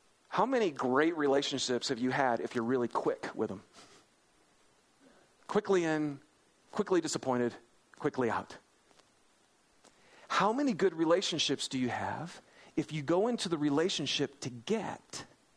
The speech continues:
and not thinking about how you're gonna love? See, human relationships don't work wo-, good if they're shallow.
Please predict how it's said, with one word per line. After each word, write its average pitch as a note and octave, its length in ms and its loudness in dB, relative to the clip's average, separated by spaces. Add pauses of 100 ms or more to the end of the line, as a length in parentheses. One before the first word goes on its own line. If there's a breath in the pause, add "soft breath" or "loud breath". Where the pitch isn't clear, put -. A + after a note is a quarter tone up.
(920 loud breath)
and D#3 160 0
not F#3 300 0
thinking E3+ 340 0
about C#3+ 280 2
how C3+ 180 0
you're C3 160 -2
gonna D3 160 -2
love? - 480 -4 (1400 loud breath)
See, G3 320 2 (480 loud breath)
human B3 320 2
relationships A3 560 2
don't G3 220 0
work A#3 260 2
wo-, C#3+ 220 2
good D3 400 0
if D#3 120 -2
they're F3+ 120 0
shallow. A#3+ 520 -2